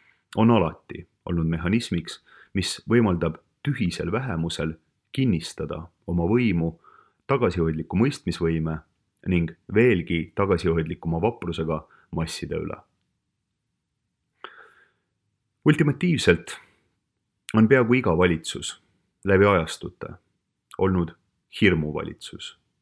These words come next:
mis sunnib masse tegudele ja tegudest hoiduma mitte sisimas tunnetatud headuse ajendil,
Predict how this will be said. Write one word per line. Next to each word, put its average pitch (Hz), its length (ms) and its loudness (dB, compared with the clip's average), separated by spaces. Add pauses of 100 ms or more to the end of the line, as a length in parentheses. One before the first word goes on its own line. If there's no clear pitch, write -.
(880)
mis - 160 -4
sunnib 95 260 4
masse 104 400 -2 (120)
tegudele 113 520 0 (380)
ja 87 180 6 (180)
tegudest 82 460 -2
hoiduma 82 460 0 (360)
mitte 90 560 0
sisimas 85 600 -4
tunnetatud 85 600 -4
headuse 107 380 -2
ajendil, 78 460 -6